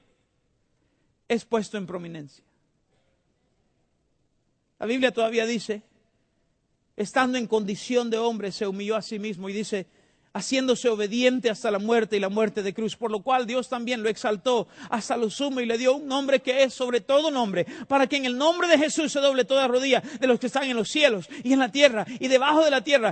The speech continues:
y toda lengua confiese que Jesucristo es el Señor, para gloria de Dios Padre. ¿Cuántos aquí reconocen que un día, dice la Biblia, todos van a decir,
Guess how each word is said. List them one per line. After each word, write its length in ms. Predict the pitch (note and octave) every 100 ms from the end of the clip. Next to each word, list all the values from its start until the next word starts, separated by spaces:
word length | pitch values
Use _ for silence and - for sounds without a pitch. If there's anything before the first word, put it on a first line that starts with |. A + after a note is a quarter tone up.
| A#3+
y 80 | A#3
toda 300 | A#3 D#4+ F4
lengua 360 | D#4+ E4+ E4+ C#4
confiese 540 | C#4 A#3 D4 B3 A#3+
que 140 | C4 A3
Jesucristo 680 | - A#3 C4+ E4+ G#3+ D4+
es 240 | C#4 D4 C#4+
el 140 | C4+
Señor, 340 | C4 B3+ B3+ G#3+ - C4
para 200 | A#3+ B3+
gloria 540 | A3 C4+ D#4 D#4+ D#4 C#4+
de 180 | A#3+ B3+
Dios 360 | C#4+ C#4+ -
Padre. 340 | C4+ C4 A#3 A#3
¿Cuántos 260 | D4 D#4
aquí 200 | C4+ C#4
reconocen 520 | C4 B3 B3+ B3+ A#3+ F#3+ E4+ A#3
que 140 | D#4+
un 100 | D4+
día, 220 | D#4+ D#4
dice 200 | C#4+ -
la 100 | C4+
Biblia, 240 | C#4 C#4+ -
todos 580 | E4 F#4 F#4+ F#4+ E4
van 180 | D4+ D#4+
a 60 | D4+
decir, 360 | C#4+ D#4+ D4+